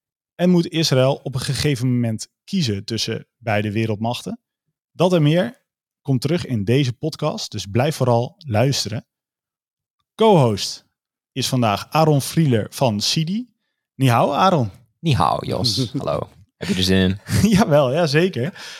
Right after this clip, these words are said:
Speaker 1: Ehm, Aaron, in deze podcast proberen we ook, eh, van onze eigen vooroordelen en vooringenomenheden af te komen. We komen beide uit Nederland, een land verankerd in de transatlantische samenwerking. Hè, vanwege de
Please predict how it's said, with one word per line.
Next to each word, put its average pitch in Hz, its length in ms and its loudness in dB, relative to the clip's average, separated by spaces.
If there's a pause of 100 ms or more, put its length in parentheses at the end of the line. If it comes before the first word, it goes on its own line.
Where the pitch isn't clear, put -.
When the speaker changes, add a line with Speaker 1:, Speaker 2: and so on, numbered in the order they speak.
(140)
Speaker 1:
Ehm, 160 480 4
Aaron, 185 300 4
in 180 80 6
deze 170 220 6
podcast 165 500 2
proberen 156 360 4
we 151 60 4
ook, 147 460 0 (120)
eh, 131 440 0
van 143 160 -2
onze 131 160 2
eigen 151 320 2
vooroordelen 139 580 2
en 127 240 -4
vooringenomenheden 143 1300 2
af - 200 -8
te - 100 -8
komen. 165 500 2
We - 540 -20
komen 127 260 0
beide 123 240 2
uit 113 140 -2
Nederland, 123 460 2
een 117 120 0
land 123 300 0
verankerd 131 720 0
in 123 140 -4
de 110 180 -4 (140)
transatlantische 127 920 0
samenwerking. 131 880 0 (640)
Hè, - 260 -8
vanwege 117 340 0
de - 120 -6